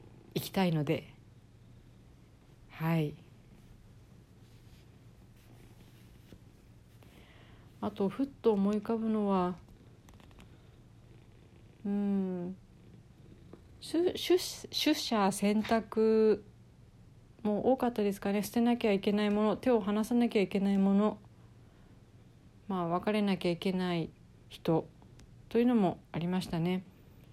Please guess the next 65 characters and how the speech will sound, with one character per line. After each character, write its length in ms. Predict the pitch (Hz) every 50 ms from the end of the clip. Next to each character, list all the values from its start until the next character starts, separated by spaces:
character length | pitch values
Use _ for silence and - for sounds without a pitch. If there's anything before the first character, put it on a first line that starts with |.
| - -
ま 100 | - 247
あ、 40 | 240 - - - - - - - - - - -
そ 80 | - 262
れ 100 | 262 294
を 140 | 294 285 262
踏 100 | - 254
ま 200 | 254 285 294 294
え 60 | 277
て、 320 | 277 - 262 262 254 240
ま 140 | 247 247 233
あ、 40 | 220
そ 160 | - - 247
こ 140 | 240 - 254
が 300 | - 285 277 262 - 285
あ 40 | 330
っ 40 |
て 160 | 330 - - 277
こ 160 | 277 254 247
そ、 400 | 247 - 277 269 240 180 - - - - - - - - - - - - - - - - - - - 196
新 200 | - 196 190 196
し 380 | 196 - - 190 185 175 160 147
い 80 | - - - - - - - - - - - - - - - -
も 140 | 185 185 185
の 380 | 190 185 185 175 170 156 156
を 80 | 160 156
手 140 | - 196 196
に 100 | 185 175
入 80 | 175
れ 100 | 165 180
た 180 | 175 - 196 196
り、 260 | 185 180 165 - - - - - - - - - - - - - - - - - - - - - -
新 200 | - - 190 196
し 260 | 185 - - 196 190 175
い 80 | - -
縁 140 | 196 190 185
が 120 | 180 165
で 100 | 165 214
き 80 | 214 -
た 140 | - 254 233
り 260 | 220 202 175 - - -
っ 20 | - - - - - - - - - - - - - - - - - - - - - -
て 80 | - 208
い 40 | 196
う 20 |
の 120 | 190 190 180
が、 220 | 175 165 156 160 - - - - - - - - - - - -
や 80 | 175 165
っ 20 |
ぱ 100 | - 185
り 140 | 170 165 165 - - -
つ 140 | - - -
な 100 | 190 175
が 100 | 165 165
っ 60 | 160
て 240 | 160 - - - 165
い 60 | 160
き 120 | 156 - -
ま 100 | 185 175
す 100 | - 175
ね。 120 | 170 165 139
循 260 | 180 180 170 180 -
環 220 | - - 170 175
で 100 | 190 226
す 120 | 233 - 202
ね。 300 | 196 202 220 226 220